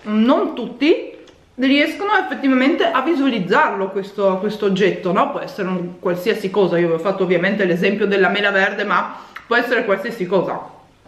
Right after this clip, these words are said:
Io ci riesco. Da quanto ho capito, la maggior parte delle persone ci riesce, una piccola minoranza di persone no. Quindi se ci riuscite, commentate che l'avete vista,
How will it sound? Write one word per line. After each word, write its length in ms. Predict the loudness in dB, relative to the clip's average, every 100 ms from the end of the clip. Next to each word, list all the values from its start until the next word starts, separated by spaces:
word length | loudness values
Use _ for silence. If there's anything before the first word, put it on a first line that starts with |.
| -20 _ _ _ -20 -12
Io 220 | 0 0 0
ci 100 | -2
riesco. 560 | -4 -4 -8 -10 -10 -20 -20 -20 _
Da 220 | -2 -2
quanto 300 | 2 2 2
ho 40 | -2
capito, 380 | -4 -8 -2 0
la 120 | 2
maggior 380 | 0 0 -2 2
parte 340 | 2 2 -2
delle 220 | -2 -2
persone 680 | -2 -4 -4 0 2 2 0
ci 200 | -4 -4
riesce, 720 | -2 -4 -8 -8 -8 -10 -18 -20 -20 -20 _ _ _ _ _ _ _ _ _
una 420 | -6 0 2 2
piccola 380 | 2 0 2 -2
minoranza 440 | 0 0 0 -2
di 100 | -4
persone 580 | -2 -2 0 2 2 0
no. 380 | -2 -4 -4 -10 -20 -20 -2
Quindi 280 | 2 2
se 320 | 2 0 0 2
ci 100 | 2
riuscite, 520 | 2 2 0 2 2 0 -2 -12 -20 _ -10
commentate 720 | -4 -2 0 0 0 0 0
che 80 | 0
l'avete 300 | 0 0 -2
vista, 640 | -4 -2 -2 -2 -8 -18